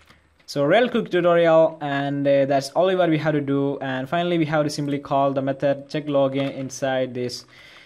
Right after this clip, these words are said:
button one click listener. Now we have done, and instead of the toast message when the user successfully entered the login credential, then you can, you can, uh, you can open the second activity using the indent.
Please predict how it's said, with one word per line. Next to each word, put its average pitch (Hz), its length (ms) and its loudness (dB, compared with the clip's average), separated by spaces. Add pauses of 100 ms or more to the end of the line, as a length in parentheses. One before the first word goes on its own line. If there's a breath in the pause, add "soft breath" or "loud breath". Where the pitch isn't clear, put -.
(160 loud breath)
button 135 320 -4
one 160 180 2
click 160 180 0
listener. 165 500 0 (220)
Now 131 460 -2 (100)
we 135 100 -4
have 135 280 -4
done, 180 340 -2 (320 loud breath)
and 151 240 0
instead 165 280 -2
of 220 140 4
the 202 80 -2
toast 196 420 0
message 180 460 0
when 151 300 0
the 143 320 2
user 147 480 -2 (100)
successfully 151 640 -4
entered 147 300 0
the 139 200 0
login 143 300 -2
credential, 175 540 0
then 156 160 2
you 143 80 -2
can, 139 400 -4
you 143 80 -4
can, 143 340 -4 (160 loud breath)
uh, 123 300 -8
you 139 100 -4
can 151 160 0
open 160 300 4
the 147 80 0
second 160 260 0
activity 156 360 2
using 139 440 -2
the 131 220 -4
indent. 165 400 0